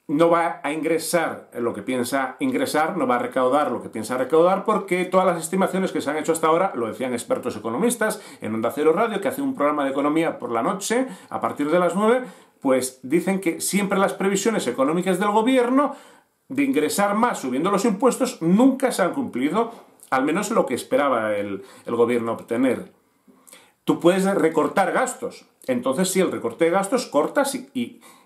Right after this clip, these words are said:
y bajas, eh, la deuda. Yo puedo decir, en mi casa no vamos a ir al cine este mes para recortar gastos, o no vamos a salir al bar, o no vamos a comer en un restaurante, o no vamos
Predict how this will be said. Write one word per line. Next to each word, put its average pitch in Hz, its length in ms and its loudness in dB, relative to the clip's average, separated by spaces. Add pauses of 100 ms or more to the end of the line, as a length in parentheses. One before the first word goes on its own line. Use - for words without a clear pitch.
(340)
y - 340 -2
bajas, 135 800 -4
eh, 107 340 -6 (180)
la 113 380 -4
deuda. 127 380 0 (140)
Yo 117 160 -6
puedo 127 160 2
decir, 143 340 2
en 147 100 0
mi 135 100 -2
casa 208 340 -2
no 214 500 2 (240)
vamos 196 600 0
a 170 280 2
ir 220 180 -2
al 160 140 0
cine 190 340 -2
este 131 220 -4
mes - 260 -10
para 110 260 -2
recortar 110 500 -2
gastos, 170 380 -4
o 110 60 -8
no 127 80 -2
vamos 196 300 4
a 180 80 0
salir 175 400 -2 (240)
al 127 200 0
bar, - 300 0
o 127 60 -4
no 170 100 0
vamos 262 240 0
a 175 40 -14
comer 185 200 2
en 185 80 2
un 180 100 0
restaurante, 170 520 0
o 139 80 4
no 151 80 2
vamos 196 400 0